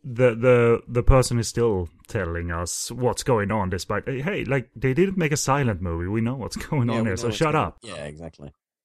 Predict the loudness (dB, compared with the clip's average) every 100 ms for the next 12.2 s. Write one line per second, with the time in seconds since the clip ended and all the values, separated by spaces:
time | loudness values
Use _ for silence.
0 | _ _ _ _ _ _ 2 6 8 8
1 | 6 2 0 0 0 0 2 0 -2 -4
2 | -4 -2 -2 -4 -4 -8 -6 -6 -6 -6
3 | -6 -6 -8 -8 -6 -8 -10 -8 -4 -4
4 | -4 -10 -6 -2 0 0 -2 -4 -4 -2
5 | -2 -2 -2 -2 0 0 -2 -4 _ _
6 | -12 -8 -6 -6 -6 -8 -8 -8 -12 -8
7 | -4 -2 -4 -6 -6 -4 -4 -2 0 0
8 | 0 0 2 4 6 2 -2 -6 -6 -2
9 | 0 2 0 0 0 -2 -6 -4 -2 -2
10 | -2 -2 -2 -2 -2 -4 -4 -6 -4 -6
11 | -6 -6 -6 -2 -2 -2 -2 -2 0 -2
12 | -4